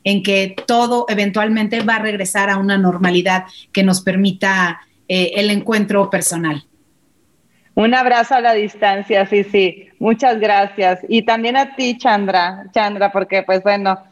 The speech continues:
Speaker 2: eh, sabemos que, que Prepa Tec siempre está presente con nuestros padres y quiere estar muy cercanos a ellos y por eso tenemos este, este tipo de espacios.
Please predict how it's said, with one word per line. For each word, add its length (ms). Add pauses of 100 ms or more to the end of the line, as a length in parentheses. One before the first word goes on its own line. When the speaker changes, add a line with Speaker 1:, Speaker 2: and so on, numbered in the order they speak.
(240)
Speaker 2:
eh, 180
sabemos 540
que, 600 (120)
que 120
Prepa 360
Tec 360
siempre 400
está 540
presente 960
con 240
nuestros 380
padres 580
y 120
quiere 240
estar 320
muy 200
cercanos 520
a 160
ellos 240 (100)
y 140
por 260
eso 300 (240)
tenemos 520
este, 400
este 260
tipo 300
de 80
espacios. 540